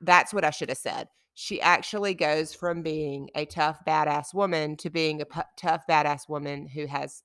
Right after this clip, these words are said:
who shows vulnerability. And one way that she does that is that,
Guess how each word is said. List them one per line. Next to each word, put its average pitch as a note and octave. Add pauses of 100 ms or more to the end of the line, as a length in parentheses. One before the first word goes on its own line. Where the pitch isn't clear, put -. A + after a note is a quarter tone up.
who D3+
shows C#3
vulnerability. C3+ (480)
And E3+
one F3+
way G3+
that -
she E3+
does C#3+
that C#3 (120)
is D3+
that, C#3+